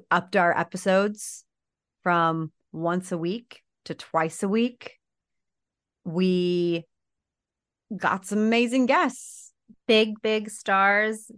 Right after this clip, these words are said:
Speaker 2: that we would have never, we couldn't have dreamed of having, like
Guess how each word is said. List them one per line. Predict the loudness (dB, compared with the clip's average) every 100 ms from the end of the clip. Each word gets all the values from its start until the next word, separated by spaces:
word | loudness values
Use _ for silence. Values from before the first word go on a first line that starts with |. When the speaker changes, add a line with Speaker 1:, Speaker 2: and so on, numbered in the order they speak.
| -4
Speaker 2:
that | -2 -2
we | -2
would | 2 2
have | 0 -2
never, | 0 0 0 0 -2 -2 -8
we | -6
couldn't | -4 -2
have | -4 -6
dreamed | -6 -4 -2 -2
of | -4 -6
having, | -8 -8 -8 -12 -14 _ _
like | -12 -12